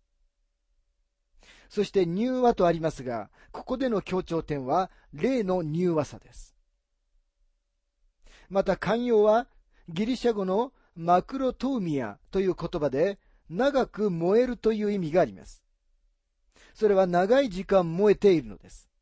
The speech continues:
私たちは、友人やクリスチャンの兄弟たちに対して、気が短くてはいけません。性急に判断をすべきではないのです。コロサイ人への手紙三章の十三節。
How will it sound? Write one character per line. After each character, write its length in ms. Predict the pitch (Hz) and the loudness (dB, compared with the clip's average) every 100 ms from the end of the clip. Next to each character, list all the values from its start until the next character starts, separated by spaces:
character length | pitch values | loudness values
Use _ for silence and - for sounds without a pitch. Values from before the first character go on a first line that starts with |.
| _ _ _ _ _ _ - _ | _ _ _ _ _ _ -20 _
私 280 | 190 185 170 | 0 0 0
た 120 | 170 | -2
ち 100 | 151 | 0
は、 280 | 156 214 233 _ _ | 2 2 2 _ _
友 220 | 180 208 | -4 -2
人 180 | 185 190 | -2 0
や 140 | 185 165 | 0 0
ク 160 | - | -2
リ 100 | 247 | -6
ス 40 | 233 | -2
チ 120 | 233 | -2
ャ 40 | |
ン 60 | 214 | -2
の 100 | 190 | -2
兄 160 | - | -4
弟 260 | 262 214 185 | -2 2 2
た 140 | - | 2
ち 120 | 156 165 | -4 -6
に 120 | 170 | -2
対 200 | 190 165 | 0 0
し 100 | - | -2
て、 300 | 143 117 107 _ _ - | -8 -8 -10 _ _ -12
気 180 | - | -4
が 160 | 220 254 | 0 0
短 460 | 180 185 240 220 220 | 0 -6 -4 -2 -4
く 100 | - | -2
て 140 | 233 | 2
は 100 | 214 | 2
い 60 | 160 | 2
け 100 | 127 | -4
ま 100 | 107 | -14
せ 140 | - | -20
ん。 80 | - _ _ _ _ _ _ - - | -20 _ _ _ _ _ _ -20 0
性 200 | - 202 | 4 4
急 160 | - 190 | 2 -2
に 120 | 180 | -2
判 280 | 143 226 196 | 0 -2 2
断 180 | 175 | 0
を 80 | 175 | 0
す 140 | 170 170 | -4 -2
べ 100 | 175 | -2
き 140 | 170 | 2
で 80 | 196 | 2
は 100 | 202 | 2
な 140 | 190 | 0
い 60 | 139 | -4
の 100 | - | -10
で 100 | - | -20
す。 220 | - _ _ _ _ _ _ _ _ _ _ _ _ _ _ _ _ _ _ _ _ _ _ _ _ _ _ _ - - - _ - | -20 _ _ _ _ _ _ _ _ _ _ _ _ _ _ _ _ _ _ _ _ _ _ _ _ _ _ _ -20 -20 -20 _ -2
コ 80 | |
ロ 80 | 214 | 0
サ 140 | 208 202 | 2 2
イ 40 | |
人 220 | 185 190 | 2 -2
へ 40 | 175 | -2
の 60 | |
手 120 | 170 | -2
紙 180 | 170 175 | -2 -2
三 240 | 170 240 226 | -2 -2 -2
章 180 | 180 | -6
の 140 | 175 185 | -4 -4
十 180 | 170 185 | -4 -2
三 200 | 165 147 | -4 -6
節。 420 | - - - | -12 -20 -20